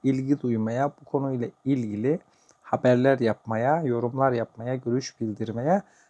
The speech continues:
devam edecekler. Kademeli emeklilikle ilgili mücadele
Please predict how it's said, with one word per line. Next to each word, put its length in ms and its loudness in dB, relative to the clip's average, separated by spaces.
devam 320 8
edecekler. 680 0
Kademeli 380 4
emeklilikle 600 -2
ilgili 280 0
mücadele 680 4